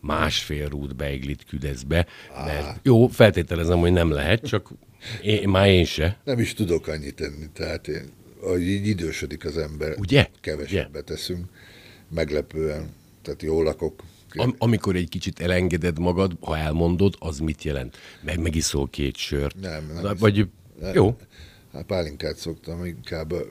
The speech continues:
Speaker 2: <laughs> valamikor
Speaker 1: Ha már.
Speaker 2: el-, elmegyek egy bar-, barátaimhoz, vagy, ö, tényleg ilyen eltűnök egy picikét, és akkor, ah, akkor egy kis pálinkát iszunk, egy kis fő-, főzünk egy kis marhapörköltet, salátával,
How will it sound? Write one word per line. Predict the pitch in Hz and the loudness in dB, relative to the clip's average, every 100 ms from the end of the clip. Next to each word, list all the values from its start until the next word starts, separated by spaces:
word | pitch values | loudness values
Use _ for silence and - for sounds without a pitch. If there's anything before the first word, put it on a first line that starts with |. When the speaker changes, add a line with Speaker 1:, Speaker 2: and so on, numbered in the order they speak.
| - - | -14 -18
Speaker 2:
<laughs> | - 101 101 104 95 | -2 0 0 -2 -2
valamikor | 95 85 | -2 -2
Speaker 1:
Ha | 82 | -4
már. | 78 73 | -2 -2
Speaker 2:
el-, | 95 | -4
elmegyek | 92 95 87 80 - | -2 -2 -2 -2 -4
egy | 78 | -8
bar-, | 78 82 82 - | -6 -2 -2 -4
barátaimhoz, | 82 82 82 - 85 80 80 82 80 78 | -4 -4 -4 -6 -8 -6 -8 -8 -8 -8
vagy, | 78 71 80 | -8 -8 -10
ö, | 78 78 76 82 - - | -8 -8 -8 -10 -12 -12
tényleg | 82 76 73 | -10 -8 -8
ilyen | 76 76 78 - - - - 85 | -8 -8 -14 -18 -20 -20 -8 -2
eltűnök | 85 - 85 80 | -2 -2 -6 -6
egy | 82 80 | -8 -8
picikét, | 87 - - 82 80 | -10 -12 -10 -8 -8
és | 87 - | -10 -8
akkor, | 80 - 208 | -8 -4 -2
ah, | 180 147 | 0 2
akkor | 110 - | 0 0
egy | 95 | -4
kis | - 71 | -4 -12
pálinkát | - 87 92 90 92 87 | -6 -4 -2 -4 -6 -8
iszunk, | 82 - 87 80 73 | -10 -10 -10 -8 -10
egy | 69 | -12
kis | 78 - - | -12 -14 -10
fő-, | 101 92 | -6 -6
főzünk | - 95 80 87 | -4 -4 -4 -8
egy | 82 78 | -8 -10
kis | 78 - - - - | -14 -18 -20 -20 -8
marhapörköltet, | 90 92 90 - 90 87 - 87 80 82 78 - - - - - | -2 0 0 -2 -6 -6 -6 -8 -6 -6 -6 -10 -20 -20 -20 -20
salátával, | - 95 90 87 90 95 87 - | -6 0 2 2 0 -2 -2 -4